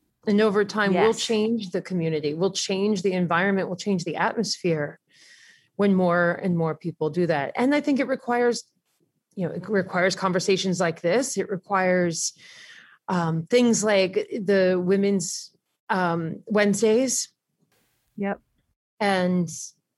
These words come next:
Speaker 1: it, it, it's, it's the communication and the conversations that's going to help change the conversation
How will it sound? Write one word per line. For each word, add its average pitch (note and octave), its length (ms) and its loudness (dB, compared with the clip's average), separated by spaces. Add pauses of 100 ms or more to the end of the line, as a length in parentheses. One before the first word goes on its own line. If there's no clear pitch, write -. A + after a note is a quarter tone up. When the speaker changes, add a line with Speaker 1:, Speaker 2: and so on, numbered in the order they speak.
(360)
Speaker 1:
it, G#3+ 180 0
it, - 200 -6
it's, - 260 -4 (100)
it's - 200 -6
the G#3 100 -2
communication G3+ 640 0
and G3 100 0
the F3+ 40 -6
conversations F3 840 -6 (100)
that's E3 280 -6
going D#3+ 280 -2
to D#3+ 80 -2
help D3+ 340 -6 (680)
change F3+ 260 0
the E3 80 -2
conversation D#3+ 840 -4